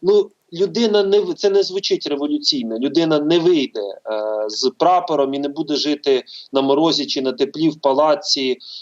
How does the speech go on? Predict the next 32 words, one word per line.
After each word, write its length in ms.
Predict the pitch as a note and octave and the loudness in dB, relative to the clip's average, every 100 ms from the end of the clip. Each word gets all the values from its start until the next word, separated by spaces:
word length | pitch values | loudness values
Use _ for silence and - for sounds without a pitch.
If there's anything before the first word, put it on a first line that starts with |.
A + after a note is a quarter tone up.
| - | -4
е, 380 | A#2+ B2 B2 A#2+ | 0 4 4 2
міс-, 340 | B2 C3 C#3+ C3+ | 2 2 0 0
місяць 540 | E3 D#3 C3 - - | 2 2 -2 -4 -4
чи 300 | - C3 B2 | 0 0 0
кілька 300 | B2 C3 C#3 | -2 -2 -2
тижнів. 420 | C3+ D#3+ D3 C3+ | 0 0 2 0
Не 120 | C#3 | 2
буде 200 | D3+ D3 | 2 2
вона 220 | C3+ B2+ A#2+ | 2 2 0
там 180 | A#2+ | -2
жити 240 | A2+ B2+ - | 0 0 -2
під 180 | - - | -8 -8
судом 320 | C3 C#3 B2+ | -2 0 0
чи 140 | - | 0
на 80 | B2 | 0
Майдані 480 | B2 B2 B2 A2+ G2 - - | 0 2 2 0 -4 -10 -8
за 160 | - C3 | -2 0
те, 220 | D3+ D#3 | 2 2
що 180 | - C#3 | 0 -2
хтось 260 | - D3+ | -2 -2
комусь 380 | C#3+ C3+ C3+ B2 | 0 0 2 0
надав 300 | B2+ B2 A#2 | 0 2 2
якусь 300 | A#2+ C3 A2+ | 0 -4 -2
розстрочку. 600 | B2 - A#2+ A2 - - - - - | -4 -2 0 0 0 -8 -16 -16 -4
Тут 220 | - G3 G3 | -2 0 2
треба 280 | F3+ E3 | 2 2
тригер 460 | D3+ - G3 E3 F3+ | 0 0 0 2 0
якийсь 420 | C#3 E3 D#3 - _ - | -2 -4 -6 -8 _ -4
більш 420 | E3 D#3 - - | 0 0 0 -4
жорсткий, 760 | E3 C#3+ C3+ - - F3 F#3 C#3+ | -4 -2 -4 -6 -4 0 0 -2
більш 440 | A2 D#3 C#3+ - B2 | -2 0 0 -2 -2
очевидний. 640 | A#2 C3 B2 A#2 G2+ | 0 2 2 0 -4